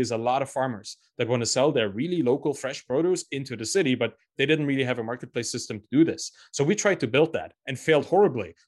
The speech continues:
because we built software assuming that every farmer is sitting in front of their computer and doing inventory all day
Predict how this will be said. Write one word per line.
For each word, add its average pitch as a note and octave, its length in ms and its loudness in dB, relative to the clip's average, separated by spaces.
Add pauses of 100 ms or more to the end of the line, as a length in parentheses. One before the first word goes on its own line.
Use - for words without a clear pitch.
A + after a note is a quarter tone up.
because C#3 260 -2
we A3+ 160 8
built G3+ 160 4 (120)
software G#2+ 400 -2 (360)
assuming E3 540 4 (420)
that C3+ 180 4 (120)
every A3+ 200 0
farmer D#3+ 400 2 (360)
is - 200 0
sitting G#3 280 2
in D3 60 -6 (100)
front D#3+ 180 -2
of E3+ 80 -10
their D3+ 200 -2
computer C3 400 2 (300)
and C#3 160 -8
doing E3+ 160 6
inventory C#3 560 -6 (920)
all D3 140 6
day C#3 220 4